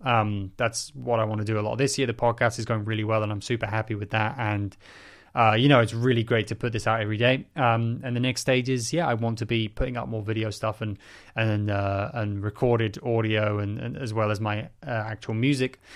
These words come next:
showing off these guitars, but also just my own music, because, you know, that's what it's all about. And I'm always saying that. So there's gonna be a lot more of that. But I filmed this a while ago, and, you know, going into the, the next videos now, I, I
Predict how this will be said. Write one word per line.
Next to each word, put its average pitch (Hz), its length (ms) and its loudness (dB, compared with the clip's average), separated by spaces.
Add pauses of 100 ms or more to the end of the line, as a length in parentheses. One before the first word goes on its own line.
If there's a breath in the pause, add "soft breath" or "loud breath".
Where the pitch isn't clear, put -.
(140)
showing 185 280 8
off 135 120 4
these 143 160 2
guitars, 123 380 2
but 117 140 -2
also 110 240 0
just 107 200 -4
my 110 140 0
own 104 120 -2
music, 107 240 -4
because, 104 460 -6 (160)
you 139 160 0
know, 107 80 0
that's 110 240 -4
what 107 120 -4
it's 104 120 -6
all 107 140 0
about. 101 240 -2
And 104 80 -12
I'm 104 80 -6
always 98 160 -6
saying 101 320 -2
that. 92 160 -8
So 113 340 4 (880)
there's 123 120 -2
gonna 127 120 2
be 110 120 -2
a 110 40 2
lot 107 180 0
more 107 200 -2
of 101 60 -2
that. 110 260 0
But 117 180 -2 (380 loud breath)
I 151 80 8
filmed 190 200 8
this 160 120 2
a 143 40 4
while 135 200 8
ago, 127 340 4
and, 127 100 0
you 127 80 0
know, 117 120 0
going 127 300 0
into 120 200 -2
the, 110 140 -4
the 113 300 -4
next 131 300 0
videos 110 320 -2
now, 120 280 -2
I, - 460 -8
I - 20 -4